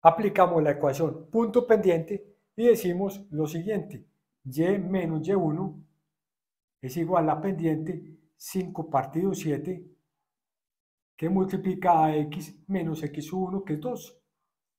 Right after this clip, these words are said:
Este siete está dividiendo a toda esta expresión de la derecha, pasa a multiplicar a la izquierda y me quedaría de esta manera. El cinco va a multiplicar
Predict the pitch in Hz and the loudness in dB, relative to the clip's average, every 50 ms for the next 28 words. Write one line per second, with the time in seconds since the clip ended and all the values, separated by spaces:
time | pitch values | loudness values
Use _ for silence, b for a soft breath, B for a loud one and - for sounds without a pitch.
0 | _ _ _ _ _ _ _ _ _ _ _ _ - 151 151 - 226 208 214 202 | _ _ _ _ _ _ _ _ _ _ _ _ -8 -6 -4 -2 -2 -2 0 2
1 | 196 185 190 196 214 196 - - - - 156 147 - 175 175 185 202 190 175 180 | 0 0 2 0 -2 -4 -4 -8 -10 -10 -10 -6 -2 0 2 2 2 2 0 0
2 | 180 170 156 135 147 139 143 - 175 180 202 208 202 202 - 214 190 - - - | -2 -2 -2 -2 -4 -4 -4 -2 0 2 2 2 2 0 -2 -2 -4 -4 -6 -4
3 | 202 190 196 190 185 170 160 147 - - - _ _ 135 160 190 208 214 208 196 | -2 -2 0 0 -2 -2 -2 -6 -10 -16 -20 _ _ -6 -4 2 4 4 4 4
4 | 175 170 160 - - - - - _ _ _ _ 160 147 135 156 165 170 175 175 | 4 2 -2 -4 -6 -10 -12 -12 _ _ _ _ 2 2 4 2 0 0 -2 -4
5 | 180 - 151 151 143 - 151 151 160 - - - - _ _ _ _ _ _ _ | -6 -4 -4 -6 -2 0 0 0 0 -2 -8 -16 -20 _ _ _ _ _ _ _
6 | _ _ _ _ - 143 139 135 135 - - 151 147 143 147 - 185 - - - | _ _ _ _ -8 -6 -6 -4 -6 -4 -4 -2 -2 -2 -4 -6 -10 -10 -12 -18
7 | _ _ _ _ _ _ _ _ _ _ _ _ _ _ _ _ _ _ _ _ | _ _ _ _ _ _ _ _ _ _ _ _ _ _ _ _ _ _ _ _
8 | _ 214 214 214 196 202 175 165 160 151 143 143 143 143 151 151 - - - - | _ -2 0 0 0 2 0 0 2 2 2 2 0 0 -2 -4 -6 -12 -16 -20
9 | - _ _ 127 127 123 117 - - 147 147 156 170 202 214 196 - B B B | -20 _ _ -12 -10 -10 -10 -8 -8 -6 -6 -6 -4 -4 -4 -4 -6 B B B
10 | B B B 196 214 208 - 202 196 185 196 - 214 208 202 - - - - _ | B B B -4 -4 -2 0 0 0 0 2 0 -2 -2 -2 -4 -10 -16 -20 _
11 | _ _ _ - 135 139 135 151 160 156 156 185 160 175 160 - 220 220 208 - | _ _ _ -2 0 0 0 0 -2 -2 -4 -6 -6 -6 -4 0 0 0 0 0
12 | - - - - | -4 -10 -18 -20